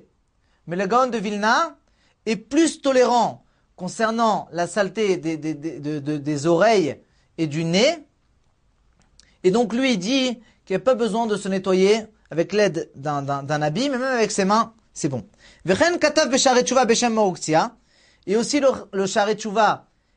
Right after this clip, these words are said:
écrit au nom du Mor Uktzia. Alors l-, là-bas, il dit, il, là-bas, c'est pas vraiment comme le Gaon de Vilna. Là-bas, il dit qu'il y a une différence entre la saleté du nez, que ça, on peut être plus tolérant,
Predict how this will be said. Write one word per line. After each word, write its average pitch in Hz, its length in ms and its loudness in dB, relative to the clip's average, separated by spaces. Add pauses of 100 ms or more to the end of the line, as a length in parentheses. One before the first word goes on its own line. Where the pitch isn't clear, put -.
écrit 196 340 -6
au 220 80 2
nom 220 240 -4
du 170 160 -4
Mor 185 260 2
Uktzia. 175 540 0 (1120)
Alors 156 220 -2
l-, 196 200 -4
là-bas, 185 260 2
il 247 100 0
dit, 254 380 -2 (380)
il, 190 180 -10
là-bas, 185 260 2
c'est 220 160 -4
pas 240 160 2
vraiment 214 300 -2
comme 196 240 -4
le 185 80 0
Gaon 175 160 0
de 160 100 -6
Vilna. 170 460 -4 (340)
Là-bas, 185 280 2
il 277 60 -2
dit 269 140 -4
qu'il 233 140 -2
y - 20 0
a - 20 -2
une 220 60 -4
différence 220 720 -2 (560)
entre 196 580 2 (560)
la 175 160 0
saleté 214 440 -2
du 185 180 -6
nez, 254 360 0 (1300)
que 202 100 -6
ça, 247 300 2
on 220 100 -2
peut 220 160 -4
être 220 220 -2
plus 214 200 -8
tolérant, 196 600 -2